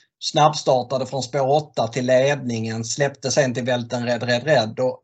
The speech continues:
hakade på bra som tr-, trea via elva och sju sista varvet. Eh, jag studerade spetsstriden väldigt noga här och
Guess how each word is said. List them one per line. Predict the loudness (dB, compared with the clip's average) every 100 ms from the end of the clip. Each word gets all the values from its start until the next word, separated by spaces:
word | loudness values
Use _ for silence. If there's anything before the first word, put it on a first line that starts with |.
| _
hakade | 0 0 2 -2
på | 0 -2
bra | 2 4 4 0
som | -6 -8
tr-, | -10 -16 -14 -12 -10 -10 -8
trea | 2 4 4 2 -2
via | -2 -2 -2 -4 -2
elva | -2 -2
och | -2 -2
sju | -4
sista | -4 -4 2
varvet. | 4 2 -2 -10 -10 -20 _ _ _ _ _ _ -4
Eh, | 2 2 2 -2 -10 _ _ _
jag | -10 -8
studerade | -6 2 4 6 4 -2 -4
spetsstriden | -10 -2 -2 -2 -4 -2 0 2
väldigt | 2 2
noga | -2 0 0 0 0
här | 2 0 -2 -8
och | -8 -10